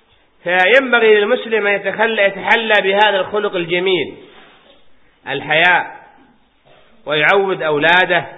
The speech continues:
وأهله على الحياء،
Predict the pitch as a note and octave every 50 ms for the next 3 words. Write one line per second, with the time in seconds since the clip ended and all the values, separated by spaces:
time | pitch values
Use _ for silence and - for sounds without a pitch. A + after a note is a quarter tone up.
0 | - - - _ _ _ _ _ _ _ _ _ _ _ - - - C#3 D3+ E3+
1 | F3+ F3+ F#3+ F#3 E3 C3 A2+ - - - - _ _ _ - - - - _ _
2 | C3 C#3+ E3 F3+ E3+ D3 D3+ D3+ D3+ D#3+ E3+ F#3 F#3 F3 -